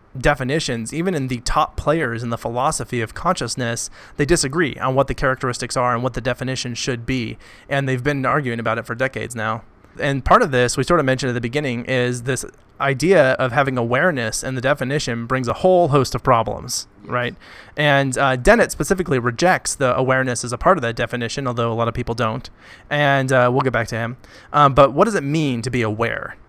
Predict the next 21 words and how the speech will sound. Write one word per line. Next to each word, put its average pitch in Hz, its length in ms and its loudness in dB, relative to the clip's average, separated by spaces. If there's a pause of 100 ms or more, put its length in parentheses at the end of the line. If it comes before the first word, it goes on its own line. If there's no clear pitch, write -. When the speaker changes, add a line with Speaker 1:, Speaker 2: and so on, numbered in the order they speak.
(140)
Speaker 1:
If 147 100 0
I 156 40 6
were 170 80 6
to 220 40 0
say, 139 180 0
like, 127 360 0
"Are 147 80 4
you 156 180 4
aware 131 340 4
what 120 180 -2
color 131 260 -4
your 120 160 -6
computer 113 360 -8
is?" - 320 -10 (600)
Could 123 80 -8
you 120 80 -8
tell 123 140 -4
me? 190 160 -6 (600)
Speaker 2:
Yeah, 147 260 -4
it's - 120 -18
black. - 400 -6